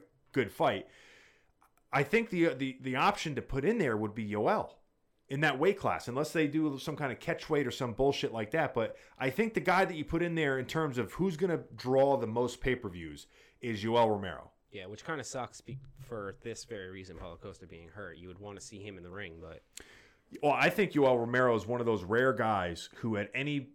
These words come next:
Speaker 1: on any given night has a good chance of beating anyone they put in front of him, regardless of what their skill set is or what their matchup is, because he has the wrestling and he has the ability to knock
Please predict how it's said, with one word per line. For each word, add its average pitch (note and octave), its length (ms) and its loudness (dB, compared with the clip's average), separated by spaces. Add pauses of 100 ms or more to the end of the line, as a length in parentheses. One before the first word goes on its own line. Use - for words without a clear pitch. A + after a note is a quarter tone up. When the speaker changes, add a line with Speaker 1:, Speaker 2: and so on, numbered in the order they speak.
Speaker 1:
on A2+ 140 -6
any E3+ 220 0
given C#3+ 300 2
night A#2 260 2
has A#2+ 240 2
a A2+ 260 -2
good C3 280 6
chance A2 420 -2
of E2+ 220 -12
beating G2 360 -4
anyone G#2 400 -2
they F#2 100 -8
put F#2 180 -8
in D#2 60 -16
front D#2 240 -14
of C#2+ 40 -18
him, C2+ 120 -20 (360)
regardless B2 880 2
of G2+ 200 -6
what A2 220 2
their G#2 120 -4
skill B2+ 300 -2
set A2+ 200 -2
is A2 220 -2
or F2+ 60 -6
what G#2 220 -4
their F#2+ 100 -6
matchup F2+ 420 -6
is, D2 240 -14
because G#2 360 -6
he C3 160 2
has C#3 280 4 (500)
the A#2 80 0
wrestling C3+ 560 0
and B2 100 -8
he A2 80 -4
has B2+ 240 0
the C3+ 120 0
ability A#2+ 360 2
to G2+ 140 -6
knock G#2+ 240 -4